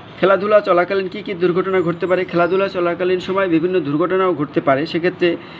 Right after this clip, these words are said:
হাত কাটা, পা কাটা, হাত ভাঙ্গা, পা ভাঙ্গা, মাথায় আঘাত পাওয়া, তারপরে, আম, এরকম বিভিন্ন সমস্যা হতে পারে। সুতরাং এগুলো খেয়াল রেখে কিন্তু খেলতে হবে।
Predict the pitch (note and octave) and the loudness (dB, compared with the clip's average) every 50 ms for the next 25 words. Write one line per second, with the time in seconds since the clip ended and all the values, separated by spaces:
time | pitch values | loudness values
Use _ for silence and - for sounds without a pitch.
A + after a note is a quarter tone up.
0 | - - - - D#3 D#3 D#3+ E3 - - E3 D#3+ D#3+ D#3+ D3+ C#3+ C#3+ C#3 C3+ - | -18 -12 -4 0 0 0 0 0 -2 0 0 0 2 0 0 0 -2 -4 -8 -14
1 | - - - - E3 E3 D#3+ E3 D#3+ D3+ - D#3 D3 C#3+ C#3 C3 - - - - | -18 -10 -2 0 2 2 2 2 0 -2 0 0 -2 -2 -2 -4 -8 -16 -18 -10
2 | - - D#3 D#3 C3+ A2+ A2 D3+ D#3 D#3+ D3+ D3 C#3+ C3+ C3+ - - - - - | -2 0 0 0 -2 -2 -2 0 2 2 2 2 0 -4 -6 -10 -16 -18 -8 0
3 | - E3+ E3 D#3+ D#3 E3+ E3 D#3+ D3+ D3 C#3 C3+ C3 - - - - C3 C#3 D#3 | 2 4 4 4 4 4 4 4 4 2 0 -2 -4 -8 -14 -12 -4 0 0 0
4 | D#3+ D#3+ F3 E3+ D#3+ D#3+ D#3 D3+ D#3 D3+ E3 E3+ E3 - E3+ D#3+ D#3 D3+ C#3+ C#3 | 2 2 2 2 4 4 4 2 2 0 0 -2 -4 -2 0 2 2 2 2 0
5 | C3+ - - - - - - - - - - D3+ D3+ - D#3 D#3+ D3 D3+ D3 C#3 | -2 -6 -12 -20 -20 -20 -20 -20 -8 -2 0 0 0 2 0 0 0 0 -2 -4
6 | - - - - - - - - - D3+ D3+ D3 C#3+ C#3 C3+ - - - - - | -6 -12 -18 -20 -18 -18 -12 -8 -4 -2 -2 0 0 0 -2 -4 -8 -14 -18 -18
7 | - - - - A3 A3+ A3 A#3 A3 G3 G3+ G#3 F#3+ A3 A3 A3 G#3+ G#3 E3 E3+ | -18 -8 -2 0 2 2 2 2 2 2 0 0 0 0 -2 -2 0 0 0 0
8 | F3 - F3+ F3+ F3+ E3 - F3+ D#3+ D#3+ D#3 E3 D3 C#3+ C#3+ C#3 E3 E3+ F3+ F#3 | 0 0 2 2 2 2 2 2 2 2 2 2 0 0 0 -2 -2 0 2 2
9 | F#3 F#3 F3+ F#3 G3 G3+ E3+ D3 - F#3+ F#3 F#3 F#3+ F#3+ F#3 G3 E3+ F#3 F3 E3+ | 2 4 2 2 2 0 0 0 0 2 2 2 2 0 -2 -2 -2 -2 -4 -4
10 | A3 G#3+ - - - - - - - - G3+ G3 D#3+ E3+ D#3 C3+ A#2 A#2 | -6 -8 -10 -14 -18 -18 -18 -10 -2 0 2 4 4 4 2 2 0 -6